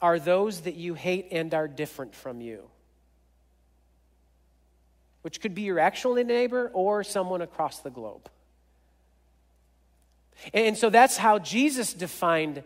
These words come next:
neighbor. So, so, so understand that as, as James even talks through this, says,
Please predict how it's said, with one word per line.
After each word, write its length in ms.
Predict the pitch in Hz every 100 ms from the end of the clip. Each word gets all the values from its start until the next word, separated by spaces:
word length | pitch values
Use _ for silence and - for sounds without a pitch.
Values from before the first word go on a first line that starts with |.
| -
neighbor. 560 | 147 151 143 139 180 214 - _ _ - - -
So, 260 | - 214 220
so, 200 | 214 190 156
so 320 | - - 214 220
understand 680 | 220 240 220 - 233 214
that 100 | 196
as, 260 | 208 196 170
as 200 | - 185
James 360 | 147 208 240 214
even 200 | 202 190
talks 300 | - 185 -
through 140 | 240
this, 160 | 214 170
says, 380 | 196 185 165